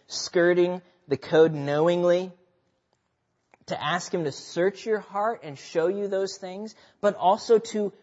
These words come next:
rejoice in the gospel of His grace,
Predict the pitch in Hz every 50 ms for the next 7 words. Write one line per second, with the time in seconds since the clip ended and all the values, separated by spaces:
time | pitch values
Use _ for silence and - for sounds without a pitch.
0 | _ - 160 185 196 170 147 139 131 135 143 170 190 208 226 240 254 247 - -
1 | - - 190 185 180 175 165 147 135 151 143 160 190 196 - - - 214 202 180
2 | 185 170 170 175 165 160 170 170 165 160 160 165 214 262 269 - - -